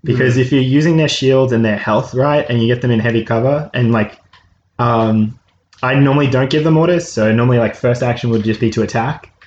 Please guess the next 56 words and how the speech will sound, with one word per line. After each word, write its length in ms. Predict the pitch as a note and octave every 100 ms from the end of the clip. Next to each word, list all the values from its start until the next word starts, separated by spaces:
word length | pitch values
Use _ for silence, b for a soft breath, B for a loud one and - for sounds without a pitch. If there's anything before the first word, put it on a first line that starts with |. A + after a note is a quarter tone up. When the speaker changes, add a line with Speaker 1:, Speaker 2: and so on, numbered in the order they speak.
| b b _
Speaker 1:
And 180 | - A2+
you're 80 | A2+ G#2+
like, 120 | G#2+
"Yeah, 180 | E3 D3+
I 60 |
don't 100 | D3+
have 120 | D3
an 60 | A#2
aim, 180 | A2 A2+
that's 160 | A2 G#2+
not 280 | A2+ G2+ -
that 200 | A2 -
great." 200 | D3+ E3
But 100 | A#2+
you 60 |
don't 100 | E3
really 160 | A3 D#3+
care, 260 | E3 D#3 C3
because 180 | B2+
then 100 | B2+
you 40 | C3+
just 120 | D#3
take 180 | C3+ A#2+
a 40 |
dodge, 300 | A#2 B2 D3
and 80 | A2+
you're 60 | A#2
sitting 200 | C#3+ D3+
in 60 | B2
heavy 180 | D3+ D#3+
cover 180 | D3 C#3
with 120 | D3+
a 40 |
dodge 260 | C3 B2+ A#2+
with 120 | A#2+
shields. 420 | A2+ A2+ G#2 G2+ - b b b b
And 80 | -
if 60 | A2+
your 100 | A2
opponent 260 | E3+ F#3+
wants 120 | F3+ F3
to 40 |
start 220 | D#3+ E3+ D3+
shooting 300 | D#3 D3+ D3+
you, 80 | D3
you're 180 | C3
like, 460 | A2+ G#2+ - - B2
"Good 680 | - E3+ F#3+ G3 G3 G3 F3+
luck." 460 | C3 B2 C3 - - - _ _ _ _
Um, 260 | B2 A#2+ A#2
and 80 | F#3
they 60 | C4+
can 120 | B3
do 140 | C4+
it. 220 | F3+ F3+ -
Like, 280 | D3 C#3+